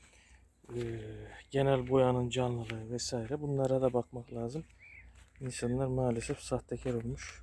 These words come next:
Böyle her söylenene ve görünene inanmamak lazım. Böyle bir, e, bilgilendirme açısından bunu ilave ettim.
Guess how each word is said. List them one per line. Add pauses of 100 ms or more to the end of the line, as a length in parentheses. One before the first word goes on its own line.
Böyle
her
söylenene (560)
ve
görünene
inanmamak
lazım. (680)
Böyle
bir,
e,
bilgilendirme
açısından (720)
bunu
ilave
ettim.